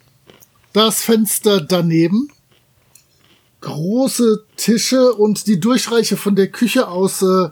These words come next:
sprechen ihre eigene Sprache. Dann geht ihr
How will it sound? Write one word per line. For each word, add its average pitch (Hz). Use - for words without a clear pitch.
sprechen 196
ihre 180
eigene 170
Sprache. 151
Dann 254
geht 240
ihr 226